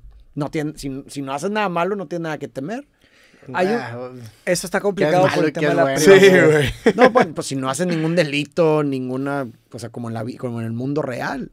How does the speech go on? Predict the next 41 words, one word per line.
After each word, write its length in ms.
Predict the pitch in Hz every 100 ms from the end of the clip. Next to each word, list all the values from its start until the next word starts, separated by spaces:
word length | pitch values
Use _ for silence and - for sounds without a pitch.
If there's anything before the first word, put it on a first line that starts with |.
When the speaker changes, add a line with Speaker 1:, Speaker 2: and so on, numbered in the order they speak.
| -
Speaker 2:
Sí. 300 | - - 123 110 _
Speaker 1:
¿Qué 100 | -
Speaker 3:
Sí, 120 | 135 165
Speaker 1:
tendrías 300 | 160 160 156
Speaker 3:
eh, 20 |
Speaker 1:
que 80 | 156
temer? 400 | 160 180 202 -
Speaker 3:
pues 260 | - 143 131
que 140 | -
te 100 | 120
inventen 460 | 135 127 127 123 143
Speaker 4:
Que 40 | 131
te 40 |
Speaker 3:
algo, 520 | 135 139 139 139 139
Speaker 4:
inventen. 100 | 131
Speaker 3:
que, 640 | 104 131 123 120 117 113 120
no 380 | 139 135 131 135
Speaker 1:
Pero 140 | 147
Speaker 3:
sé. 20 |
Speaker 1:
bueno, 220 | 202 226 156
pues 160 | 139
a 60 | 139
ver, 240 | 147 135
ahorita 360 | 131 131 139 185
te 120 | 180
lo 80 | 160
inventan 400 | 135 156 196 165
y 80 | 127
si 100 | 110
sí 120 | 113
es 40 |
real, 180 | 127 160
pues 160 | 165 143
entras 280 | 135 151 131
a 20 |
un 80 | 123
juicio 360 | - 185 175
en 60 | 135
el 60 |
mundo 220 | 117 123 139
real. 360 | 120 127 160